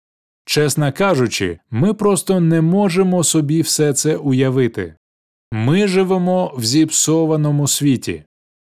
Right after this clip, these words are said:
Бог хоче, щоб ми, щоб ви переживали життя з Ним так, як Він це спочатку планував. Одного разу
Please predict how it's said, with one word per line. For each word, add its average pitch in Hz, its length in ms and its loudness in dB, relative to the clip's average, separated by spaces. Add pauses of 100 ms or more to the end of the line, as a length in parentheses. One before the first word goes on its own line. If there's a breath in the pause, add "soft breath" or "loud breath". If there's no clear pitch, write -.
(120)
Бог 127 340 0
хоче, 151 580 -2
щоб 107 380 -4
ми, 135 460 2 (240)
щоб - 320 -2
ви 113 500 0 (320)
переживали 175 760 0
життя 165 520 0
з 120 80 -2
Ним 135 280 0
так, 180 460 -2 (280)
як 120 320 -2
Він 196 320 0
це 185 300 0
спочатку 147 800 0
планував. 139 760 0 (640)
Одного 110 540 0
разу 185 560 0